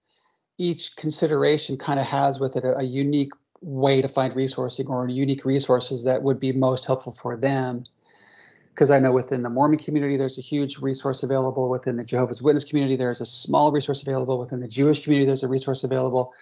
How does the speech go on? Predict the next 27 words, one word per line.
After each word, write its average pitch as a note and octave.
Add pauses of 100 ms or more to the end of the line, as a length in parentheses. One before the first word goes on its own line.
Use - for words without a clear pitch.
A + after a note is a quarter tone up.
(240)
Within C#3+
the C3
Reformed C#3
L C3+
D C3
S C3
or B2
the B2
Community C3
of A#2
Christ C#3
community, C#3
there's B2+
a A#2+ (140)
resource B2+
there. C#3+ (460)
Each, F#3+
it D3+
seems D#3
like C#3
every, C#3
uh, B2+
evangelical C3+
community C3
has C3
a B2+
resource. C3+